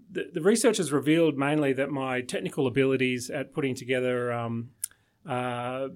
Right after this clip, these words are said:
uh, methods for s-, for people to record these koalas is limited, and that's where Brad has come into the project to sort of, uh, lend a hand in the sense that he has this, um, this sort of highly, high technical ability to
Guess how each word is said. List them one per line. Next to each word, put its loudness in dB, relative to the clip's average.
uh, -4
methods 2
for -6
s-, -4
for -4
people -2
to -6
record 2
these 2
koalas 6
is 0
limited, 4
and 2
that's 2
where 6
Brad 4
has -2
come -2
into 2
the -4
project 0
to -4
sort -2
of, -2
uh, 8
lend 6
a 6
hand 6
in 4
the 2
sense 2
that -2
he 2
has 0
this, 2
um, 0
this 0
sort 0
of 0
highly, 2
high 0
technical -2
ability 2
to -2